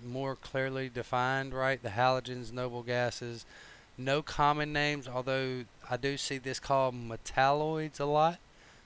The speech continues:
There, it's like a, but it doesn't go straight up and down the group. It goes kind of cross-angled, all right? So you'll, you might see something with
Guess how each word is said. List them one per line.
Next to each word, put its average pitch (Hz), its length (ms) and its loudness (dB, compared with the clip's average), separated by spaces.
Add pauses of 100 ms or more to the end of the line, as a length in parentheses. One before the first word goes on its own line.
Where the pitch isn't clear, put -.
(120)
There, 123 140 -4
it's 117 260 -6
like 131 200 0
a, 113 240 -4
but 120 120 -4
it 117 120 -6
doesn't 131 280 0
go 131 160 -2
straight 127 380 -2
up 120 100 -2
and 123 100 -10
down 117 220 0
the 107 60 -8
group. 139 480 -4 (400)
It 120 100 -8
goes 127 260 0
kind 127 220 0
of 113 100 -4
cross-angled, 110 680 0 (440)
all 110 80 -8
right? 113 240 -4 (160)
So - 140 -12
you'll, 127 300 -6
you 123 160 -8
might 143 260 0
see 135 240 -4
something 120 360 -4
with 113 80 -8